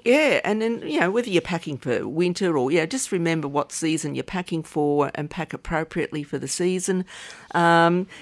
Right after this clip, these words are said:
yeah, there's lots of things that you can do. And again, if you're going even on a road trip, I mean, we can think about your road trip. Again, you need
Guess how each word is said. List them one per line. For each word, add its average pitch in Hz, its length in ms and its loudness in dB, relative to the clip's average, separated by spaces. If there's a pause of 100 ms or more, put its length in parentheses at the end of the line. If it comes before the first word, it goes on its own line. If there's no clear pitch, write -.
yeah, 254 180 8
there's 226 240 2
lots 214 240 2
of 185 80 -4
things 165 340 2
that - 160 -4
you 175 100 2
can 165 180 0
do. 170 400 6 (100)
And 190 140 0
again, 220 340 2
if 202 160 2
you're 202 80 -4
going 180 320 2
even 170 280 0
on 156 200 -4
a 147 260 -2 (240)
road 180 380 4
trip, - 420 -4
I 175 80 -4
mean, 160 260 -2
we 165 80 0
can 165 140 -6
think - 300 -6
about 156 240 -2 (100)
your 160 160 0
road 202 340 -4
trip. - 280 -2
Again, 151 320 2
you 151 160 2
need 175 140 6